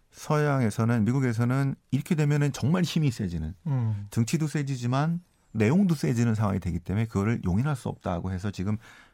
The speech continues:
Speaker 1: 전쟁터가 아이티가 된
Speaker 2: 예.
Speaker 1: 거이지 아이티만을 위한 전쟁이 아니라는 거고요. 큰 차원에서 이해를 하게 된다면.
Speaker 2: 음.
Speaker 1: 그죠? 그러니까 이게 하나하나 쌓이게 되면서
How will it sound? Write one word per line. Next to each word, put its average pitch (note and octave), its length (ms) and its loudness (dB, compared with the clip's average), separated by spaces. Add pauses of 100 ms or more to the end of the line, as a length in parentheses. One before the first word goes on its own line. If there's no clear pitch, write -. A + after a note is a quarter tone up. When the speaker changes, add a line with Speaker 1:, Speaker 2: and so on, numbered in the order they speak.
Speaker 1:
전쟁터가 B2+ 720 0 (100)
아이티가 A2+ 420 0
된 F2+ 160 0 (380)
Speaker 2:
예. D3 320 2
Speaker 1:
거이지 A2+ 440 0 (320)
아이티만을 C#3 760 2
위한 G#2+ 180 2
전쟁이 F#2 380 0
아니라는 F2 580 -2 (800)
거고요. G2 500 -2 (400)
큰 - 180 0
차원에서 F3 440 0
이해를 G2+ 220 0
하게 G2 140 -6
된다면. E2+ 520 -6
Speaker 2:
음. C3 380 2
Speaker 1:
그죠? A2+ 240 -2 (200)
그러니까 C#3+ 240 2
이게 D#3+ 100 0 (460)
하나하나 F3 520 4
쌓이게 F3 360 2
되면서 C#3+ 640 0